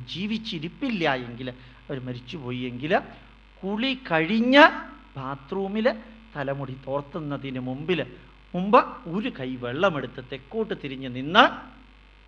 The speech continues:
അമ്മയെ മനസ്സിലൊന്ന് ധ്യാനിക്കുക. അഞ്ച് സെക്കൻഡ് ജന്മം നൽകിയ അമ്മ, അമ്മ നൽകിയ ഉപദേശം, അമ്മ നൽകിയ സ്നേഹം, അമ്മ നൽകിയ സർവ്വതും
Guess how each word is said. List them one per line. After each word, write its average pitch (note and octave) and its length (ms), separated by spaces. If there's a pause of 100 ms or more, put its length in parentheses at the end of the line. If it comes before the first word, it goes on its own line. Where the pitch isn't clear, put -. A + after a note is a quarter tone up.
(160)
അമ്മയെ C3+ 380
മനസ്സിലൊന്ന് B2 640
ധ്യാനിക്കുക. B2 500 (400)
അഞ്ച് C4+ 480
സെക്കൻഡ് E3 640 (840)
ജന്മം E3+ 440
നൽകിയ B2+ 360
അമ്മ, A#2 200 (1040)
അമ്മ F#3 220
നൽകിയ C#3+ 320
ഉപദേശം, B2+ 520 (580)
അമ്മ F3 220
നൽകിയ C3+ 360
സ്നേഹം, C3+ 460 (640)
അമ്മ F3 260
നൽകിയ C3 340
സർവ്വതും D3+ 720